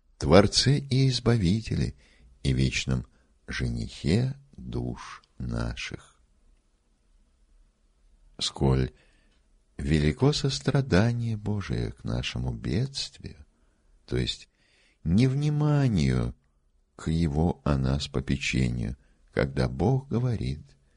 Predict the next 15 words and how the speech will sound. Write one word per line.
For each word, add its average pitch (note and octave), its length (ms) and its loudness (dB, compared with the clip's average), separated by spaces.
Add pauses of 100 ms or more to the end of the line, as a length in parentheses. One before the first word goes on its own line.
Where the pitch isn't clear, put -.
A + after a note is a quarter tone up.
(580)
«Се E2+ 420 6
стою F2+ 500 4
при C#3+ 220 0
дверях A#2+ 800 0 (760)
и E2+ 120 2
толку», D2 920 -2 (640)
разумея C2+ 580 2
под B1+ 280 -4
дверями B1+ 680 -2 (600)
течение A#1+ 720 -2 (640)
нашей A#1+ 580 -4
жизни, A#2 640 -2 (720)
еще B1 380 -2
не A1+ 140 -6
затворенной F#2+ 920 -4